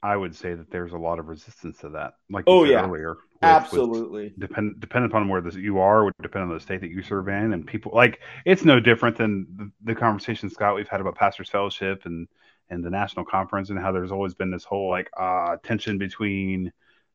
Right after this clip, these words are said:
Speaker 1: te-, you know, between the two organizations I just mentioned. It's like, you got the super conservative Pastors Fellowship Bible Belt of the, the United States, and then you have the national office of the, not national office, I'm sorry, national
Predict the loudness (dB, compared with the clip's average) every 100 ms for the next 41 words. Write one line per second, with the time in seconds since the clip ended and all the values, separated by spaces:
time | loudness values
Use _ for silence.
0 | _ -4 -4 -6 -6 -4 -2 -4 -2 -2
1 | -2 -4 -4 -4 -4 -6 -6 -6 -4 -6
2 | -12 -10 -10 -6 -8 -4 0 0 -2 _
3 | _ _ _ _ -2 -2 -2 -10 -6 -6
4 | -4 -8 0 2 4 2 2 0 -6 -20
5 | _ _ 4 6 6 0 2 2 2 0
6 | 4 4 4 2 2 2 -2 -2 -4 -6
7 | -4 0 2 2 -2 -4 -4 -6 -4 0
8 | 0 -2 -4 -4 -4 -2 -2 -4 -10 -14
9 | -10 -6 -4 -6 _ -10 -8 -8 -12 -16
10 | -16 -16 -16 -12 -12 -14 _ -20 -10 2
11 | 6 6 4 -2 -2